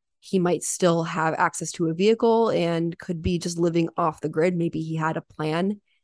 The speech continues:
Maybe Jill and Lydia are still alive and being held involuntarily off the grid,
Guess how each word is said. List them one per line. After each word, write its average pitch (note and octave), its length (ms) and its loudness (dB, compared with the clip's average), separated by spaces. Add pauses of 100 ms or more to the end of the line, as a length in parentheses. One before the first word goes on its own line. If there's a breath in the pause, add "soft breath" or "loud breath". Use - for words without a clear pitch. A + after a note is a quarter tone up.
(400)
Maybe F#3+ 340 4
Jill F3 400 2
and E3+ 200 -2
Lydia F3+ 440 0
are E3+ 140 -2
still - 360 -2
alive F3 540 0
and E3 120 -4
being D#3+ 240 -4
held E3 440 -4
involuntarily F3 1080 0 (380)
off B3+ 240 2
the B3 80 -6
grid, C4 380 0